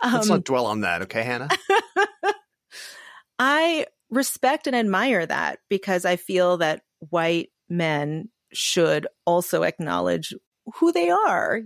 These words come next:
Speaker 2: you know?
Speaker 1: Sure.
Speaker 2: Why do white men get the pass for, like, it being the norm, so norm core that it doesn't even get mentioned, you know, when,
Speaker 1: <laughs>
Speaker 2: trust me, my identity gets mentioned by others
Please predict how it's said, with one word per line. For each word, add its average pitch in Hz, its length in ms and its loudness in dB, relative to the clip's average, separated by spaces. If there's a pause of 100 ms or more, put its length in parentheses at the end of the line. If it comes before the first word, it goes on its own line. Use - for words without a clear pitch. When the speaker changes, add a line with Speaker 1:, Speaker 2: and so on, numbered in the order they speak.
Speaker 2:
you 220 180 0
know? 202 220 0
Speaker 1:
Sure. 330 460 0 (200)
Speaker 2:
Why 190 320 -2
do 208 180 -4
white 185 220 0
men 185 180 0
get 180 320 -4
the 185 80 -4
pass 160 420 -4
for, 156 180 -6
like, 135 400 -2
it 165 140 -2 (100)
being 151 540 -4
the 170 80 0
norm, 165 420 0
so 220 840 2 (360)
norm 220 400 4
core 190 320 0
that 180 140 0
it 175 60 -16
doesn't 185 240 0
even 196 180 0
get 185 180 -2
mentioned, 180 800 0
you 165 100 0
know, 151 240 0
when, 202 500 0
Speaker 1:
<laughs> - 60 -20
Speaker 2:
trust 311 420 -2
me, 226 280 4
my 254 300 2
identity 285 600 0
gets 277 220 0
mentioned 269 400 0
by 269 120 2
others 262 320 0